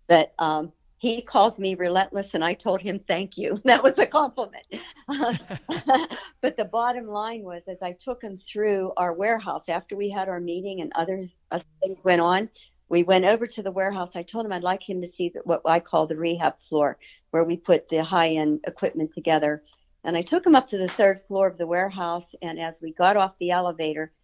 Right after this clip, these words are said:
there were three hundred chairs there, all with names on them, adults and pediatric.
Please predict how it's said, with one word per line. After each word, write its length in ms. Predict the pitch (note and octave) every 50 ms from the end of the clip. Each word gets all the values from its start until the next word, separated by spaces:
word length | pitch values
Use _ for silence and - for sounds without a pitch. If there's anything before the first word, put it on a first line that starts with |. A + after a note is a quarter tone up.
| _ _
there 120 | - G#3+ A3+
were 180 | A3 F#3+ - _ _
three 240 | - F#3 G#3 G#3+ A3
hundred 400 | G3+ A3 F#3+ F#3 E3+ E3+ E3 E3
chairs 540 | - - - F#3+ F3 D#3+ D3+ D3+ D3+ D3+ -
there, 280 | - D3 C3 - - - _ _ _ _ _ _ _ _ _ -
all 240 | E3+ F3+ F#3+ G#3 G3
with 260 | G3+ G3 F#3+ _ -
names 460 | F3+ F3 E3 D#3+ D3+ D3 D3+ D3 _
on 220 | D3+ D3 C#3+ C#3
them, 180 | C#3 - - - _ _ _
adults 540 | - D#3 _ - F3+ F3 F3+ F#3+ F#3 _ -
and 120 | E3 E3+
pediatric. 640 | E3 - F3+ D#3 D#3 D#3 D3 D3 D3 - - C3+ -